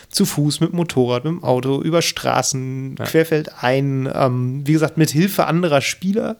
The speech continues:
Speaker 2: Ja. Und ich bin, ich bin sehr sicher, dass wenn, wenn jetzt der Release dann erfolgt ist, da werden so viele Sachen,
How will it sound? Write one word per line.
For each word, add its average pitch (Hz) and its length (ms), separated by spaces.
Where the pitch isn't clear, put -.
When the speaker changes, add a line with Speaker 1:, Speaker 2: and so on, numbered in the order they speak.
Speaker 2:
Ja. 120 60
Und 156 140
ich 165 140
bin, 151 200
ich - 140
bin 127 160
sehr 131 180
sicher, 135 220
dass 110 180
wenn, 110 260
wenn 110 120
jetzt 110 180
der 107 100
Release 113 260
dann 117 200
erfolgt 120 380
ist, - 180
da 104 80
werden 110 240
so 117 220
viele 117 220
Sachen, 113 180